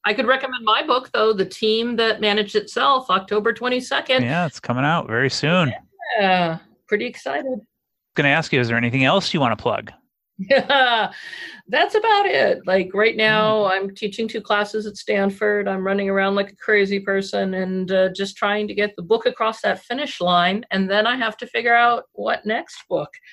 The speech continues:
Speaker 1: So, uh, it's gonna be a tricky one. I always like to start in on the next book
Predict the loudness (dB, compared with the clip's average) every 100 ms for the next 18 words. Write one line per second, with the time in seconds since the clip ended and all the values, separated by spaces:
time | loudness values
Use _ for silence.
0 | -20 _ _ _ -18 -8 2 6 6 8
1 | 8 6 6 6 4 0 -8 -8 -8 -6
2 | -4 -2 -4 -4 -6 -8 -8 -6 -6 -8
3 | -6 0 4 4 2 0 0 -2 -2 -4
4 | -16 -20 -20 -16 -4 2 4 2 -2 -4
5 | 0 0 0 -2 -4 -8 -8 -8 -8